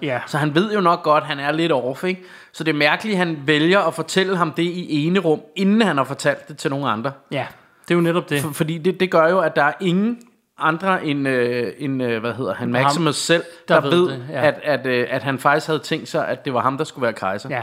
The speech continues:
Speaker 2: Og så slår han jo ham ihjel. Og så er det jo, at Commodus, han, øh, han simpelthen, øh, beder, øh, sine soldater om at tage Maximus ud i skoven og, øh, nakke ham derude, og så i øvrigt, øh,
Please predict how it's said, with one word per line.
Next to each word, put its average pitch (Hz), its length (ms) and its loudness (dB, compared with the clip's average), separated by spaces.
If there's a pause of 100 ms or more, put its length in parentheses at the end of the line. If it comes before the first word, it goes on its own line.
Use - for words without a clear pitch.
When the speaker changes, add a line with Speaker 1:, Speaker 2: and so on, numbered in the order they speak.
(120)
Speaker 2:
Og 139 100 -2
så 160 80 0
slår 190 200 2
han 170 100 2
jo 147 60 0
ham 156 180 2
ihjel. 165 240 0 (560)
Og 139 80 -2
så 185 100 4
er 160 120 6
det 175 80 2
jo, 180 40 2
at 151 120 0
Commodus, 160 480 2
han, 156 220 -4
øh, 135 420 0
han 139 180 -6
simpelthen, 139 460 -4
øh, 127 220 0
beder, 135 540 0 (240)
øh, 127 100 -10
sine 135 220 -6
soldater 143 420 0
om 127 180 0
at 131 80 -6
tage 110 520 -2 (520)
Maximus 139 560 -2
ud 151 100 -2
i 131 40 -6
skoven 185 460 0
og, 127 420 0
øh, 113 80 -2
nakke 113 280 -2
ham 147 160 -2
derude, 135 460 -2
og 123 100 -6
så 143 100 -6
i 131 80 -2
øvrigt, 127 320 -2
øh, 113 260 -2